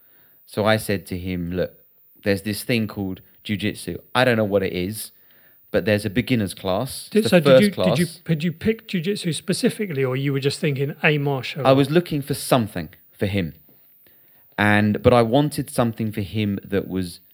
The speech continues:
Speaker 1: new, that everybody was new at, at that class. I didn't want him to go, get crushed, and then never go back. 'Cause I had had
Speaker 2: Interesting.
Speaker 1: that from judo when I was really, really young. My brother and I went,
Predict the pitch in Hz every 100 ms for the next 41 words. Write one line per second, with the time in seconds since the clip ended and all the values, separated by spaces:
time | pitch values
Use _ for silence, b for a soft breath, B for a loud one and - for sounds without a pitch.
0 | _ 98 104 110 95 92 - - - 147
1 | 131 110 104 98 92 98 90 80 - _
2 | _ _ - - 107 92 - 98 80 -
3 | 104 101 143 160 139 120 117 98 104 85
4 | - 104 b b b b b b _ -
5 | 131 - - 131 101 - - - - _
6 | _ _ _ _ _ _ _ _ 101 104
7 | 104 101 98 92 80 - - _ _ _
8 | _ _ - 127 131 135 113 113 113 101
9 | - 101 113 110 101 92 95 98 92 113
10 | 127 107 101 95 90 92 - _ _ 92
11 | 104 120 101 95 87 92 90